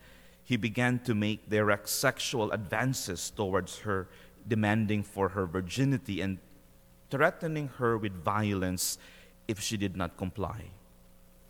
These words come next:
And finally, after many months, he forced himself upon Maria in an attempt to rape her. And though she prevented him from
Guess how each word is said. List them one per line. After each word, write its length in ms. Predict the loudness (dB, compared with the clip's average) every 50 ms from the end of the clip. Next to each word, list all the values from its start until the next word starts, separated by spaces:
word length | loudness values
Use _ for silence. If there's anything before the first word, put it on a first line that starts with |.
| -12 -2 0
And 140 | 0 0
finally, 680 | 2 4 4 4 4 4 2 2 2 2 2 2 0 -2 -6 -14 -20 -20 -20 -20 -20 -20 -20 -20 -20 -20 -4 2
after 600 | 2 2 2 2 -2 -2 2 2 4 4 2 0 -4 -12 -18 -20 -20 -12 -4
many 280 | 0 2 2 2 2 2
months, 680 | 2 4 2 2 2 0 -4 -6 -6 -6 -6 -8 -12 -16 -20 -20 -20 -20 -20
he 160 | -4 -2 -2 -2
forced 520 | -2 -6 -2 2 4 4 4 2 0 -2
himself 580 | -2 -2 -2 -2 -4 -2 0 0 0 0 -2 -4
upon 340 | -6 -4 -2 -2 -2 0
Maria 480 | 0 0 0 0 0 2 0 0 0 -2 -6 -12 -20 -20 -20 -20 -20 -20 -14 -4 -2
in 100 | 0 2
an 100 | 2 0
attempt 580 | 0 -2 -2 -2 -2 -2 -2 -6 -12 -14 -4
to 100 | -2 0
rape 300 | 0 0 -2 -2 -6 -10
her. 280 | -16 -16 -16 -16 -16 -18 -20 -20 -20 -20 -20 -20 -20 -20 -20 -20 -20 -20 -20 -20 -20 -20 -4 -2
And 140 | 0 2 4
though 140 | 4 4 2
she 160 | 2 -2 -2
prevented 580 | 0 0 0 2 2 0 0 0 -2 -2 -2
him 300 | -2 0 0 0 0 0
from 480 | -2 -2 0 0 2 2 0 -2 -4 -8